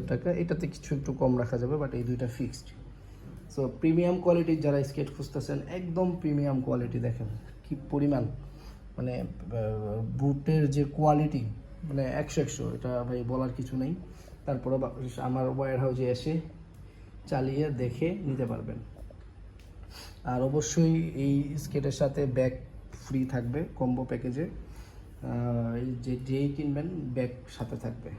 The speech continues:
তো আজকের ভিডিওটা এই পর্যন্তই, দেখা হবে অন্য কোনো ভিডিওতে। সবাই ভালো থাকবেন, সুস্থ থাকবেন।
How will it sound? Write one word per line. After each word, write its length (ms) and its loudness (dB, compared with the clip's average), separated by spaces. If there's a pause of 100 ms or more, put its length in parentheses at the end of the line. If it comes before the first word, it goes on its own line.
(1080)
তো 120 0
আজকের 400 -2
ভিডিওটা 300 4
এই 100 2
পর্যন্তই, 420 4
দেখা 300 4
হবে 560 4
অন্য 300 2
কোনো 480 0
ভিডিওতে। 400 0 (680)
সবাই 120 0
ভালো 220 4
থাকবেন, 260 0
সুস্থ 280 -4
থাকবেন। 380 2